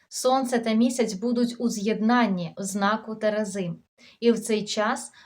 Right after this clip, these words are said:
буде зароджуватися нова енергія, яка дасть імпульс для подальших справ, адже наступні два тижні Місяць буде зростати, і наші справи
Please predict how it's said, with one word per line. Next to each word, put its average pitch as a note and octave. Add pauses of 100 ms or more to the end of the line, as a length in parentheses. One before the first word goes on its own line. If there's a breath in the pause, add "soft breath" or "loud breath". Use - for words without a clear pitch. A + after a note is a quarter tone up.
буде D4+
зароджуватися A3
нова G#3
енергія, A3+
яка G3+
дасть A3
імпульс A#3 (260 loud breath)
для A#3+
подальших A3
справ, G#3+
адже G3+
наступні G3+
два F#3+
тижні A3+ (300 loud breath)
Місяць B3
буде G#3+
зростати, A3
і G#3
наші G3+
справи A3